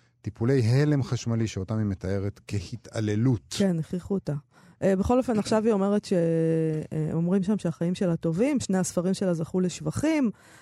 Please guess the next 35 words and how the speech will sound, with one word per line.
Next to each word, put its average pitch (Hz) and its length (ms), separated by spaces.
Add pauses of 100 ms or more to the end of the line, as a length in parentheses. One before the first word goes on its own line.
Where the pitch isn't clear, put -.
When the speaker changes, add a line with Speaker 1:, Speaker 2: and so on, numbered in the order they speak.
(140)
Speaker 2:
באביב 180 400
הבא, 214 300
הספר 220 320
אוקטובר 202 420
צ'יילד 196 480
יראה 190 280
אור 185 300
באנגלית. 185 640
היא 190 80
עברה 190 180
לחיות 220 300
בלונדון 262 540
עכשיו, 160 380
בתחילת 170 380
השנה, 233 400 (360)
כדי 190 200
להיות 220 200
קרובה 226 280
לילדים 226 460
שלה, 214 240
שחיים 202 340
שם 214 200
עם 226 140
אבא 294 200
שלהם, 156 480 (580)
אה, 170 220
שעבר 185 400
עוד 196 220
קודם 254 320
לכן 165 360
ללונדון. 160 720 (180)
אה, 170 420
למה 180 240
היא 208 140
מקווה? 180 520